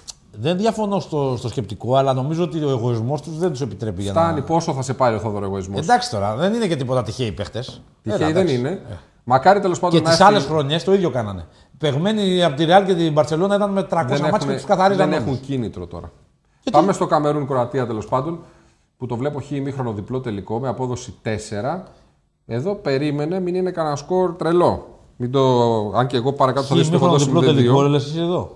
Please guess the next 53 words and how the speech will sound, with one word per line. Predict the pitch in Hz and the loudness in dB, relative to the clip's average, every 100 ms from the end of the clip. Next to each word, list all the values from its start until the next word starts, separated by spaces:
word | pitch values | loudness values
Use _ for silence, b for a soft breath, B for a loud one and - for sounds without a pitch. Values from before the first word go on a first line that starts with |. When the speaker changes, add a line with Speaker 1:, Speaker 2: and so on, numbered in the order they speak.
| - | -12
Speaker 2:
Ναι. | 104 110 127 - | -6 -4 -4 -4
Speaker 1:
Και | 196 | -4
τι | 214 | -2
τρελό | 208 165 | -2 0
σκορ | 139 139 131 | -4 -4 -4
να | |
είναι | 127 123 | -4 -4
με | 117 | 2
χ | |
Speaker 2:
Όχι, | 160 127 | 2 2
Speaker 1:
ημίχρονο | 135 | -2
Speaker 2:
το | 123 | -2
Speaker 1:
διπλό | 107 135 | 0 0
τελικό; | 120 117 | 0 -4
Speaker 2:
τελικό | - 165 | -4 -6
σκορ | - - 165 131 | -6 -4 -2 0
μην | 127 | -2
είναι | 127 117 | -2 -2
κανένα | 127 120 | -2 -4
τρελό, | 107 110 117 | -4 -4 -4
μην | 127 | -4
ανοίξει | 127 127 131 - | -4 -6 -8 -6
πολύ | 131 127 | -6 -4
το | 123 | -6
παιχνίδι. | 123 135 101 | -6 -4 -4
Speaker 1:
Γιατί | 123 117 | -2 -4
παίζει | 123 147 131 | 0 0 0
ρόλο | 151 135 | 0 0
και | |
διαφορά | 135 139 160 156 | -2 -2 -2 -2
τερμάτων, | 110 131 147 95 120 | -2 -4 -6 -6 -6
αλλά | 143 | -4
δεν | 151 139 | -4 -6
νομίζω. | 107 92 | -6 -6
Speaker 2:
Παίζει | 90 | -4
Speaker 1:
Εντάξει. | 120 - | -2 0
Speaker 2:
και | 160 | -2
διαφορά | 151 165 | -2 -2
τερμάτων | 160 185 | 0 -2
και | 165 | -4
το | 147 | -6
Καμερούν | 143 135 151 170 139 | -4 -2 0 -2 -4
έτσι | 143 - | -8 -8
κι | - | -4
αλλιώς | 131 123 | -4 -4
απίθαρχη | 117 117 101 - | -8 -8 -10 -10
ομάδα | 98 110 | -6 0
Speaker 1:
Καλά, | 190 143 | 2 4
το, | 147 | 2
Speaker 2:
είναι. | 190 196 120 | 0 -2 -2
Speaker 1:
το | 156 | 2
είπες | 180 180 - | 2 2 -4
πριν. | 170 | -4